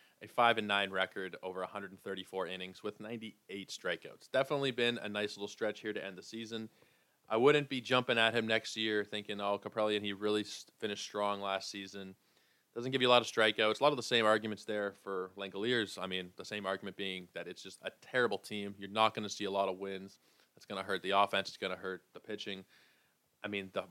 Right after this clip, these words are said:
ballpark factor kinda works for him, that it's a pretty decently sized ballpark, but we, we know who he is. He's about a four plus E R A, four to four and a half kinda E R A guy in that range somewhere. He's gonna be a streamer like he always is. I wouldn't look at these last couple of starts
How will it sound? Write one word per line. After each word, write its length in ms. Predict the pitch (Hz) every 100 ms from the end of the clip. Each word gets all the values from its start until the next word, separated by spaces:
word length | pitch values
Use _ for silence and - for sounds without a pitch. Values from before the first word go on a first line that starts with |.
| 107
ballpark 420 | 113 123 135 123
factor 320 | 127 120 120
kinda 280 | - 113 113
works 280 | 110 113 -
for 220 | 117 113
him, 160 | 117 113
that 120 | 95
it's 120 | -
a 40 |
pretty 260 | - 107 101
decently 420 | 101 101 101 98
sized 380 | 95 98 95 -
ballpark, 460 | 104 101 110 104 - -
but 100 | 104
we, 140 | 127
we 180 | 131 156
know 220 | 139 127
who 140 | 113 110
he 160 | 104
is. 160 | 98 98
He's 140 | 104
about 180 | 104 101
a 20 |
four 540 | - - 101 101 101 98
plus 600 | - 92 90 - - -
E 80 | 101
R 160 | 95 92
A, 100 | 92
four 300 | 92 117 110
to 20 |
four 380 | - 98 95 92 - _ _ _ _ _ _
and 100 | 90
a 40 | 82
half 340 | 98 95 -
kinda 180 | - 92 98
E 80 | 95
R 160 | 92
A 120 | 98
guy 240 | 95 98 98
in 120 | 95
that 180 | 95 87
range 280 | 107 107 -
somewhere. 480 | 98 98 98 95 - - _ _ _ _ _ _
He's 160 | 170 160
gonna 160 | 180
be 100 | 160
a 40 | 139
streamer 420 | - 110 98 92
like 200 | 95 98
he 100 | 98
always 320 | 92 92 92
is. 160 | 90 90
I 80 | 95
wouldn't 240 | 107 95
look 160 | 104 104
at 80 |
these 240 | 101 98 92
last 400 | 95 95 92 -
couple 220 | 107 101
of 80 | 95
starts 480 | - 104 101 -